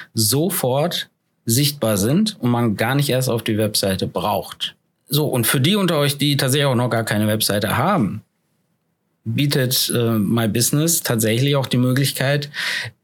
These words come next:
die Informationen, die ihr dort dann alle eingetragen habt, ne, also Kontaktinformationen, Infos zu euren Produkten und Dienstleistungen, Fotos,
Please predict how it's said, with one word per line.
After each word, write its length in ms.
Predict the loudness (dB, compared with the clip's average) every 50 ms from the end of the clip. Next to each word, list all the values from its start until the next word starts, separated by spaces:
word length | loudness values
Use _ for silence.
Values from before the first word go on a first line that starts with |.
| _ _ _ _ _ _ _ _ _ _ _ _ -2
die 120 | 0 2 2
Informationen, 720 | 2 2 2 2 2 2 2 0 0 2 2 2 2 2
die 140 | 2 2 2
ihr 100 | 2 2
dort 320 | 2 2 0 0 0 0 0
dann 160 | 0 0 0
alle 240 | 0 0 0 0 0
eingetragen 720 | 2 2 2 2 0 0 -2 -2 -2 0 0 0 0 0
habt, 380 | 0 -2 -4 -4 -8 -8 -8 -10 -18 -20 _ -4
ne, 80 | -2 0 0 2
also 320 | 2 2 2 0 -2 -4 -8 _ _ _ _ _ _ _ _ -6
Kontaktinformationen, 1400 | -4 -2 0 0 0 0 0 0 0 0 0 2 2 2 2 2 0 0 0 2 2 2 2 2 2 2 0 -2 -4 -6 -6 -6 -6 -8 -10 _
Infos 540 | -4 -2 0 2 2 2 0 0 0 0 0
zu 180 | 0 0 2 2
euren 340 | 2 2 2 2 2 2 0
Produkten 480 | 0 0 0 0 0 0 0 0 2
und 160 | 2 2 2
Dienstleistungen, 1200 | 2 2 2 2 2 0 0 2 2 2 0 0 0 0 2 2 2 2 2 2 2 2 2 0
Fotos, 720 | 0 0 0 2 2 2 2 2 2 2 2 0 0 -4